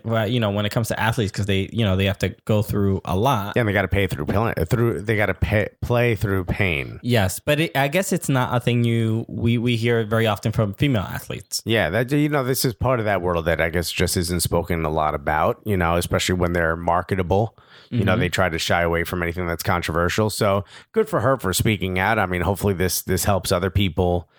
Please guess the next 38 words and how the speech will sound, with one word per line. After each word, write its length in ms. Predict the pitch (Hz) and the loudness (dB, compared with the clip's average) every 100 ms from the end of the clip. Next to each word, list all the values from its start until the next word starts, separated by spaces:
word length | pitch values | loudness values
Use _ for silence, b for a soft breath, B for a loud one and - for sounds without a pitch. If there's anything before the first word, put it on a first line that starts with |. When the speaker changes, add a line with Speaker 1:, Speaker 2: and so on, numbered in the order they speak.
| B B - | B B -2
Speaker 2:
uh, 180 | 92 | 0
who 140 | 87 107 | 2 0
may 140 | 104 | 0
be 140 | 98 95 | 0 -2
in 60 | |
similar 300 | - 95 92 | 0 0 0
situations. 640 | - 98 - 90 90 117 110 | 0 0 2 2 2 0 0
And 100 | 113 | 0
they're, 200 | 107 104 | 0 0
you 80 | |
know, 100 | 104 | 0
nothing 380 | 101 107 117 98 | 0 0 0 0
worse 240 | 90 90 - | 0 0 0
than, 260 | 85 82 B B B | 0 -2 B B B
you 80 | - | -2
know, 80 | 98 | 0
she 160 | - 107 | 0 0
mentions 440 | 98 90 101 82 | 0 0 -2 2
how, 120 | 92 | 2
like, 240 | 85 80 82 | 2 0 0
you 60 | |
know, 100 | 82 | 0
her 160 | 85 82 | 0 -2
father 580 | - 85 80 85 78 80 | 0 0 0 0 0 0
or, 400 | 78 82 76 - | -2 0 0 -2
or 220 | - 113 95 | 0 0 0
family 460 | - 131 117 98 | -2 0 0 0
just 220 | 85 85 | 0 0
wasn't 360 | 87 90 87 85 | 2 0 0 -2
supportive 500 | 90 - 92 85 80 | -2 0 0 0 0
and 140 | 78 | -2
she 100 | - | -2
felt 200 | 90 92 | 0 0
embarrassed 560 | 90 82 85 82 85 - | -2 -2 0 0 -2 -2
to 40 | |
be 120 | 80 82 | -2 0
a 40 | |
lesbian. 300 | 85 85 | 0 0